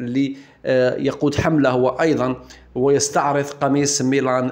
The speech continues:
الجديد اللي راهو، آه، أمامكم الآن، حيث سجل الدولي الجزائري متوسط ميدان أي سي ميلان إسماعيل بن ناصر حضوره في تقديم القميص الثاني الذي سيخوض به الفريق مباريات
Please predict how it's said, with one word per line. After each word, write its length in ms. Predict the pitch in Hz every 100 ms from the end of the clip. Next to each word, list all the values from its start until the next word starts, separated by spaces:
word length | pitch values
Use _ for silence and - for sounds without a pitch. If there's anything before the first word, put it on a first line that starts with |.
| 139
الجديد 680 | 135 127 123 135 160 - -
اللي 200 | 131 131
راهو، 340 | 131 117 131 131 - -
آه، 320 | 123 120 -
أمامكم 480 | 131 135 127 135 120
الآن، 500 | 123 123 139 139 151
حيث 140 | 156 139
سجل 420 | - 139 139 131
الدولي 540 | - 120 117 165 165
الجزائري 680 | 175 196 185 147 123 113 127 - -
متوسط 560 | 131 131 143 147 139 -
ميدان 360 | 131 135 139 131
أي 220 | 143 156
سي 160 | -
ميلان 240 | 151 147 143
إسماعيل 420 | 139 127 127 123
بن 120 | 120
ناصر 300 | 135 135 131
حضوره 500 | - 123 143 147 135
في 120 | 139
تقديم 500 | 139 - 127 143 160 160
القميص 540 | 147 127 131 127 127 120
الثاني 520 | - 143 135 143 147 - - _ _
الذي 220 | 139 143 143
سيخوض 600 | 143 131 - 147 139 123
به 180 | 123
الفريق 480 | 131 - 127 135 -
مباريات 600 | 123 120 120 120 120 117